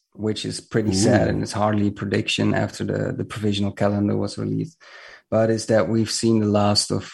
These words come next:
Speaker 1: uh, of Spa-Francorchamps for a while.
Speaker 2: Oh, no.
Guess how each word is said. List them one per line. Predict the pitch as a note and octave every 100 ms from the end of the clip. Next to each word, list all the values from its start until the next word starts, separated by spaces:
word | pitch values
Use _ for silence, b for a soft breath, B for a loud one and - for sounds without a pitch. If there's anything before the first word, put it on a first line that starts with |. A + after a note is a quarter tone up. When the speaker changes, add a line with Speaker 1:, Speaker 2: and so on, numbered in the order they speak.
| G#2+
Speaker 1:
uh, | G#2 G#2 G2
of | -
Spa-Francorchamps | - G#2 G2+ - G#2 G#2 - G2+ G2+ G2+
for | G#2
a | G#2
while. | G#2 - -
Speaker 2:
Oh, | E4 D#4+
no. | E4 F4 F4 F4 D#4 C4+